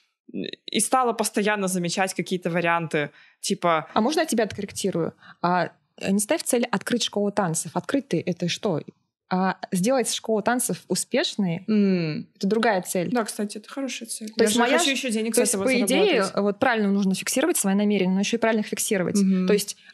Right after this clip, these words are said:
Speaker 2: у меня
Speaker 1: <laughs> Это
Speaker 2: школа
Speaker 1: я, я,
Speaker 2: танцев.
Speaker 1: когда был ковид, у меня, я была очень уставшая. Мне так хотелось никуда не ездить, дома посидеть.
Speaker 2: <laughs>
Speaker 1: И
Speaker 2: Начался
Speaker 1: тут
Speaker 2: ковид.
Speaker 1: объявляют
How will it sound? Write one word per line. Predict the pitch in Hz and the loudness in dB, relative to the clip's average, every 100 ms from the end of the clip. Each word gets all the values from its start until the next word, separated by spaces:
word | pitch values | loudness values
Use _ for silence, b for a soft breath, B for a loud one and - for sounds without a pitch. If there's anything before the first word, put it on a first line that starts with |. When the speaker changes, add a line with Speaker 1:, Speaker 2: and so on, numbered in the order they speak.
| - | 0
Speaker 2:
у | |
меня | 254 262 220 254 | 2 2 0 -2
Speaker 1:
<laughs> | |
Это | - | 0
Speaker 2:
школа | 233 | 0
Speaker 1:
я, | 262 254 220 | 2 2 2
я, | 220 233 202 | 2 0 0
Speaker 2:
танцев. | 208 226 | -2 -2
Speaker 1:
когда | 240 233 247 | 0 2 2
был | 240 269 | 2 0
ковид, | 269 226 254 403 - - | 0 0 0 -2 -4 -2
у | |
меня, | 208 208 233 233 214 202 196 220 - _ - | 0 2 2 2 2 0 0 -2 -4 _ -8
я | 208 214 | -2 0
была | 220 214 | 2 2
очень | 226 240 - 196 | 0 0 0 -4
уставшая. | 196 214 226 - 208 170 196 b b b | 0 0 0 -2 -2 -4 -4 b b b
Мне | 214 | 2
так | 226 240 | 2 0
хотелось | 233 - 220 220 | -4 0 -2 -2
никуда | 220 214 277 | -2 0 0
не | 220 | 0
ездить, | 226 233 208 | 0 -2 0
дома | 190 247 320 | 0 0 0
посидеть. | 247 - 220 208 180 - - | -2 -2 -2 0 -2 -4 -4
Speaker 2:
<laughs> | |
Speaker 1:
И | 254 277 320 | -2 0 0
Speaker 2:
Начался | 262 277 302 | 0 2 2
Speaker 1:
тут | 302 | 0
Speaker 2:
ковид. | 277 | 0
Speaker 1:
объявляют | 254 240 247 247 | 0 0 0 -4